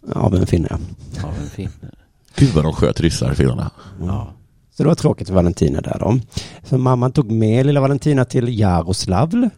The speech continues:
Speaker 3: Mm.
Speaker 1: Det var ett kul ställe. För där var det lätt att få jobb.
Speaker 3: <laughs> Jaså?
Speaker 1: Och där fick hon jobb i en bomullsfabrik. Ja, när man
Speaker 3: Mm.
Speaker 1: läser om sånt här historia, va, så
Speaker 3: Ja.
Speaker 1: tycker jag det är så
Speaker 2: Ja.
Speaker 1: fint att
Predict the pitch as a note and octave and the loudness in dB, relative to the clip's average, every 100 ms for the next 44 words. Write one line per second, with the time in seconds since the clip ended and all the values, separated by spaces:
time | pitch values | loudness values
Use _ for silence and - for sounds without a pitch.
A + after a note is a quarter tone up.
0 | _ _ G2+ D#3+ G3 - C4+ - A2+ G#2 | _ _ 2 2 2 0 0 2 0 0
1 | - _ _ G#2 F2 G2+ A#2 - - D3 | -6 _ _ 0 2 2 -2 -10 -2 2
2 | A#2 G3+ G3 E3+ F3 F#3+ - - _ _ | 2 2 0 0 2 2 0 -6 _ _
3 | _ _ - - - - - - - - | _ _ -14 -12 -14 -18 -20 -6 -6 -2
4 | - E2 - - - - _ _ - - | 0 0 -2 -4 -6 -6 _ _ -20 -6
5 | F3+ A#2 - D3 A#2+ F#2+ F2+ A2 F#2+ G2+ | 0 0 0 0 2 2 0 -2 0 0
6 | F#2+ G#2 B2 - - - E3 - - - | 0 2 2 0 -10 0 0 0 -2 2
7 | C3+ G3 G#3 G3+ G3+ C3 G2 A2+ - G#2+ | 4 4 0 -2 0 2 2 0 0 -2
8 | F#2 D#2 D#2+ A#2 D3 G2+ B2+ G3 D#3+ D#3 | 0 0 0 0 2 2 2 0 0 0
9 | - E3+ D#3 | 2 2 2